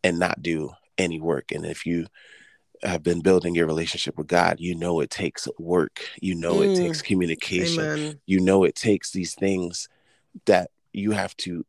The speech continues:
Speaker 1: drag out of yourself to be closer, to, um, you know, have conviction to
Speaker 2: Mm-hmm.
Speaker 1: seek God. And it's easy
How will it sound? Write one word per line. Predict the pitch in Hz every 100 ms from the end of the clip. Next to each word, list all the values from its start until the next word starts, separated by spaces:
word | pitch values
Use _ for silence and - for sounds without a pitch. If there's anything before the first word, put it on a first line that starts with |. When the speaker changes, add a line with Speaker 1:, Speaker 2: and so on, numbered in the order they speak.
| -
Speaker 1:
drag | 98 101 92 90
out | 90
of | 85
yourself | 80 85 - - 92 87 - - - _ -
to | - 98 85 - _ _
be | 113 147
closer, | - - 87 - - 85 85 - - - _ _
to, | - - 120 127 110 110 - - -
um, | 95 87 85 78 - _ -
you | 110
know, | 95 85
have | 101 92 87 - - _ -
conviction | - 107 92 101 - 98 85 87 _ _ _ _ - 165
to | 175 175
Speaker 2:
Mm-hmm. |
Speaker 1:
seek | 175 127 -
God. | - 87 80 - - _ _ _ _ _
And | 101 98 92 87 - _ _
it's | 104 - - -
easy | 120 160 98 85 90